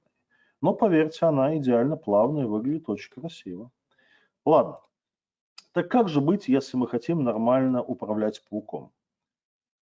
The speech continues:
Разработчики придумали для нас, на мой вкус, отличный механизм, они позволяют нам нарисовать любой управляющий объект. И вот давайте я такой объект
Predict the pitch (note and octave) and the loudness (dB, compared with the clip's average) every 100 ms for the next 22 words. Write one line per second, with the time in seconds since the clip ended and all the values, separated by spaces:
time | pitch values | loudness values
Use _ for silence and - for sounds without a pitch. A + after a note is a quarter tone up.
0 | _ _ _ _ _ _ _ _ A2 A2+ | _ _ _ _ _ _ _ _ -4 -2
1 | G#2 A2 D3+ - - - F#2+ G2 F2+ F2 | 0 0 -2 -4 -14 -10 -6 -6 -6 -6
2 | E2+ F#2 B2 C3+ - G#2+ F#2+ G#2 F2+ - | -6 -4 -4 -4 -10 -10 -4 -2 -4 -6
3 | - - - G#2 - G#2+ G#2+ G2+ - D3 | -18 -18 -12 -12 -6 -4 -4 -6 -14 -16
4 | D3 - C#3 C3 - - - - _ _ | -18 -18 -18 -18 -18 -20 -20 -20 _ _
5 | _ _ - A#2+ C#3+ G3 E3 - D3 C#3+ | _ _ 0 2 4 2 0 -2 -2 2
6 | C#3+ A#2+ F#2+ E2+ E2+ G#2+ E2 - F#2+ A#2 | 2 2 0 -4 -8 -6 -6 -6 -10 -4
7 | A2+ G#2+ G#2+ C3 F#3+ - A#2 G#2+ C3 D#3+ | -2 -2 -4 0 0 0 -2 0 2 0
8 | D#3+ - G#2 G2+ G2+ A2 A2+ - - A2 | 0 -6 -4 -2 2 2 2 -2 -10 -10
9 | - G2 F#2 - _ _ B2 G#3 F3 E3 | -10 -10 -10 -10 _ _ -2 0 2 2
10 | F#3 - A#2+ D3+ A#2 - F#2 F2+ A2 | 0 0 -2 -2 -6 -6 -6 -4 -4